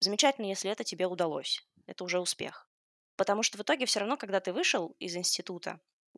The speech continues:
может быть, конечно, есть люди, которые твёрдо понимают, что именно они хотят переводить. Медицину ли, нефтегаз ли, атомку ли, стройку ли, да что угодно. И к этому идут. Но я знаю мало таких людей.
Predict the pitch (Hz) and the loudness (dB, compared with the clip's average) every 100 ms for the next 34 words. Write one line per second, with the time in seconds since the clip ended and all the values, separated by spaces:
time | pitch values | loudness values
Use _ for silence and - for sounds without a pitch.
0 | - - 240 254 240 202 214 - 196 208 | -12 2 4 4 -2 0 2 2 2 0
1 | - 190 185 170 180 175 196 202 170 180 | 0 -2 -2 -2 -2 2 4 4 2 -4
2 | 175 170 151 - - - - - 190 175 | 0 0 -2 -4 -16 -2 0 4 4 4
3 | 165 156 151 156 - 156 143 - 156 156 | -2 -6 -8 -8 -8 -8 -8 -10 -6 -6
4 | 185 359 - - _ - 185 165 165 - | -4 -6 -8 -12 _ -8 -6 -4 4 4
5 | 240 233 214 202 208 196 196 _ 262 170 | 4 0 -2 -2 -4 -4 -8 _ -10 -6
6 | 165 - 175 208 220 220 - 202 202 196 | -6 -4 0 6 6 6 2 0 -4 -4
7 | 202 _ _ _ _ _ 190 220 214 190 | -6 _ _ _ _ _ 6 8 6 -2
8 | 196 196 190 190 185 - - 180 220 - | -4 -2 -2 -2 0 0 0 0 0 -2
9 | 196 180 170 175 - 214 208 208 170 185 | -4 -4 -2 0 2 0 4 4 2 -4
10 | - - _ - 196 220 208 196 226 190 | -16 -20 _ -6 0 0 0 -4 -4 -4
11 | - 185 190 - _ - - 208 220 214 | -2 0 0 -4 _ -12 -2 0 2 2
12 | 160 147 - - 160 143 | 0 -2 -8 -14 -10 -12